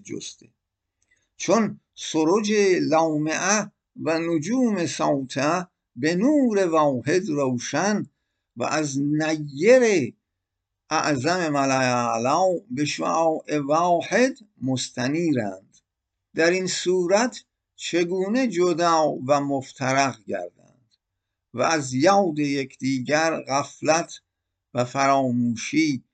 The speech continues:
و از ذکرشان سکوت و خاموشی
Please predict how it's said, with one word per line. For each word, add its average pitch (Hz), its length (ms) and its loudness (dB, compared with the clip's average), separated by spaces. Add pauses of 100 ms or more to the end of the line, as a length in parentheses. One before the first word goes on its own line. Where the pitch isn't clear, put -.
(260)
و 120 120 -4
از 147 340 -2
ذکرشان 190 1000 -2 (220)
سکوت 185 1000 -6 (160)
و 143 160 -2
خاموشی 131 1000 0